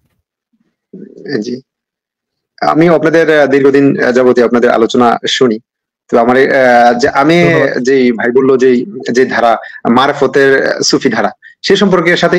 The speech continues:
Speaker 1: একটু, আহ, টুকিটাকি একটু যু-, যুক্ত, অনেক সময়, আহ, তাদের আলোচনাও আমি, আহ, শুনি। তো এ-, এই জন্য এই ধারাগুলা বিভিন্ন প্রশ্ন থাকে। তো এই বিষয়ে আপনাদের যেহেতু আপনারা, আহ,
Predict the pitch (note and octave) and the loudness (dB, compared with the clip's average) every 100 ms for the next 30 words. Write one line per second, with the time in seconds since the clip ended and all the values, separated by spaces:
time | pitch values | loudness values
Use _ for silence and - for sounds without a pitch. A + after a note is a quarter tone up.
0 | F3+ F3+ A3 G3 F3+ D#3+ D3+ D#3+ E3+ F3 | 0 0 0 2 2 2 0 0 0 0
1 | E3+ - D3 E3 B2+ C#3 - D#3+ - - | 0 0 0 0 -2 -4 -2 -6 -6 -16
2 | - C#3+ C3+ C#3+ C3+ B2+ A#2+ A#2 B2 B2 | -4 -2 0 2 2 2 2 2 2 2
3 | A#2+ A#2+ B2+ A#2+ A#2 - A2+ A#2+ - C3 | 2 0 2 2 2 0 -2 -4 -6 -6
4 | - - A2+ A2 _ _ _ _ _ - | -4 -2 -2 -4 _ _ _ _ _ -4
5 | A#2 A2 - - C#3+ D#3 D#3 C3 C#3+ C3+ | -2 -2 -4 -2 0 2 2 4 2 0
6 | A#2+ B2+ C3+ D3 C#3+ C#3+ - - - E3+ | 0 0 2 4 4 2 -2 -4 -2 0
7 | G3 G3 F3 D#3 - D#3+ D3 - C#3+ C#3+ | 2 2 0 -2 0 0 -2 -4 -6 -4
8 | - G#2 - - - _ _ - C#3 C3+ | -2 -4 -6 -20 -20 _ _ -2 0 2
9 | E3 D#3 B2 C3+ C#3+ C3+ C#3+ C#3+ C3 C#3+ | 2 2 2 0 0 0 0 2 2 2
10 | C#3 C3 A#2+ - | 2 2 2 0